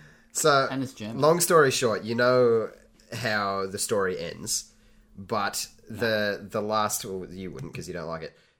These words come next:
Speaker 1: but the, the last few episodes are so well paced and so well done that you kinda suspend your disbelief for the, for just a fraction of a moment.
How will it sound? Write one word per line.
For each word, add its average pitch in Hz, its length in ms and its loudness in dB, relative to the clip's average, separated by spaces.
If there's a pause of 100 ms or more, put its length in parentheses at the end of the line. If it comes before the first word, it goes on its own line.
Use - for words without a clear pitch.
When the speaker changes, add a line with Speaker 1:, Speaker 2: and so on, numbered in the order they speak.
(100)
Speaker 1:
but 110 240 -4
the, 104 500 0 (300)
the 120 100 -4
last 113 380 -4
few 123 200 -2
episodes 87 760 -6
are 85 640 -6 (540)
so - 300 -2
well 98 260 -2
paced 85 520 -10
and 90 140 -8
so 98 180 -4
well 90 220 -8
done 73 440 -10 (500)
that 92 400 -8 (720)
you 101 160 -12
kinda 101 240 -4
suspend 95 480 -4
your 90 80 -12
disbelief 87 720 -10 (500)
for - 260 -10
the, 82 180 -10
for - 220 -12
just 95 260 -8
a 85 40 -12
fraction - 440 -8
of 90 100 -10
a 95 40 -12
moment. 92 340 -8